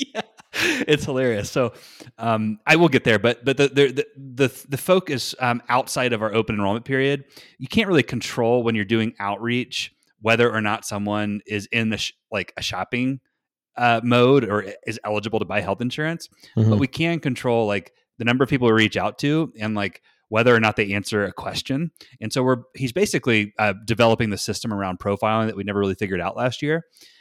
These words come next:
Speaker 1: Um, and he got forty-five profiles in January, um, of Utah consumers. Forty percent were marketplace people, which is
Speaker 2: Hmm.
Speaker 1: kinda crazy. So that's,
Speaker 2: So
Speaker 1: like,
Speaker 2: what, he's,
Speaker 1: twenty
Speaker 2: like,
Speaker 1: leads.
Speaker 2: going on LinkedIn, searching for people in an
Speaker 1: LinkedIn.
Speaker 2: industry.
Speaker 1: Mostly LinkedIn is what's working.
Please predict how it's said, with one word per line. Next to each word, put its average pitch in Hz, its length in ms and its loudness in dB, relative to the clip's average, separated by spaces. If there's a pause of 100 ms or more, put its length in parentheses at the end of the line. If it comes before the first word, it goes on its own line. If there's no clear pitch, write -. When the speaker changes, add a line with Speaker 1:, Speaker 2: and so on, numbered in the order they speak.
(180)
Speaker 1:
Um, 113 200 0
and 120 100 -2
he 139 60 -2
got - 160 0
forty-five 151 360 0
profiles 98 560 0 (140)
in 104 100 -6
January, 113 520 -4 (180)
um, 98 340 -2
of 98 140 -4
Utah 110 240 0
consumers. 110 500 -4
Forty 131 240 0
percent 120 360 -4
were 98 80 -6
marketplace 92 420 -6
people, - 320 -14 (1400)
which 131 140 -4
is 120 60 -2
Speaker 2:
Hmm. - 100 4
Speaker 1:
kinda 123 180 0
crazy. 78 240 -12
So - 140 -4
that's, 127 100 2
Speaker 2:
So 196 80 4
Speaker 1:
like, 190 40 6
Speaker 2:
what, 170 60 4
he's, 151 160 4
Speaker 1:
twenty - 20 4
Speaker 2:
like, 139 180 2
Speaker 1:
leads. - 180 -12 (380)
Speaker 2:
going 139 260 2
on 139 140 0
LinkedIn, 143 1000 0
searching 139 400 0
for 135 100 0
people - 300 2
in 127 100 4
an 131 80 4
Speaker 1:
LinkedIn. 135 60 2
Speaker 2:
industry. 127 840 2 (300)
Speaker 1:
Mostly 147 300 2
LinkedIn 151 360 2
is 95 120 -4
what's - 420 -10
working. 98 360 -10